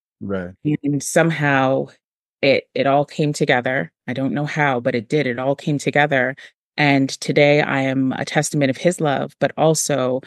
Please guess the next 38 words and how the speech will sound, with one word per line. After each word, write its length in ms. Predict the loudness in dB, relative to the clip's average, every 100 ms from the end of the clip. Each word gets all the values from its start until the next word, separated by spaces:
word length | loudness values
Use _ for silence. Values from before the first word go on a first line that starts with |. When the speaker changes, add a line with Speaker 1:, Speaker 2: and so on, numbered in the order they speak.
| -14 _ _
Speaker 2:
am 160 | 0 2
a 60 | 2
testament 560 | -2 -2 0 0 0
to 140 | -2 -4
other 140 | -4
people, 460 | -2 -2 0 -2 -2
letting 260 | 0 2 0
them 200 | 0 0
know 320 | 0 -4 -6
that 300 | -4 -4 -6 _ -2
all 160 | 0 2
things 240 | -2 -2
are 60 | -6
possible, 520 | -8 -8 -8 -6 -4
right? 200 | -4 -2
We 120 | -2 -6
can 300 | 0 2 4
heal 300 | 2 0 0
from 160 | -4
mental 260 | -4 -4 -4
illness, 420 | -2 -2 -2 -4
but 180 | -4 0
more 120 | 0
importantly, 760 | 0 2 2 2 -2 0 0 -4 -10 -14 -2
we 100 | -2
can 340 | 0 2 4 4
heal 300 | 4 2 2
from 160 | 0
the 80 | -2
clutter 560 | -2 2 4 6 4 0
that 240 | -2 -4
can 280 | -2 2 2
debilitate 640 | 2 4 4 2 0 -4 -4
us 320 | -6 -6 -8
in 160 | -4 -4
our 140 | -4
lives, 540 | -6 -10 -14 -14 -12 -6
right? 220 | -6 -6